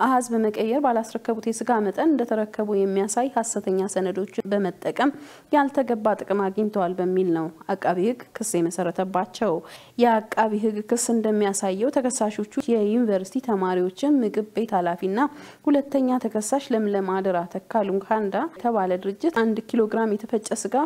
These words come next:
በሁለት መቶ ስልሳ ሦስት ብር ለማቅረብ የካቲት አስራ ሰባት ቀን ሁለት ሺ አስራ ሦስት ዓመተ ምህረት በተፈጸመ ውል የድርጅቱ ህጋዊ ወኪል ሆኖ እየሰራ ያለ በዩኒቨርሲቲ አሰራር ስርዓት የስጋ አቅራቢው ለተማሪዎች የሚውል የተፈጨ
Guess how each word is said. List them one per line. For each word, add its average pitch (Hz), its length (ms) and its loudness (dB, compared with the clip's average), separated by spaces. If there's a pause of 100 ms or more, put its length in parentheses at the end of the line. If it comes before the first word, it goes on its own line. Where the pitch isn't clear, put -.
(160)
በሁለት 220 480 0
መቶ 214 220 -2
ስልሳ 226 320 0
ሦስት 220 220 -8
ብር 226 160 -2 (180)
ለማቅረብ 254 500 4
የካቲት 226 400 0
አስራ 208 240 0
ሰባት 214 360 -2
ቀን 262 180 2
ሁለት 233 200 4
ሺ - 120 -10
አስራ 226 240 0
ሦስት - 240 -6
ዓመተ 202 300 0
ምህረት 202 300 0 (320)
በተፈጸመ 240 680 2
ውል 285 200 2
የድርጅቱ 220 520 -2
ህጋዊ 208 440 2
ወኪል 214 400 0
ሆኖ 196 240 2
እየሰራ 208 500 2
ያለ 190 400 2
በዩኒቨርሲቲ 254 600 4
አሰራር 208 440 0
ስርዓት 226 340 0
የስጋ 226 300 0
አቅራቢው 208 460 0
ለተማሪዎች 208 520 0
የሚውል 208 460 2
የተፈጨ 208 600 -2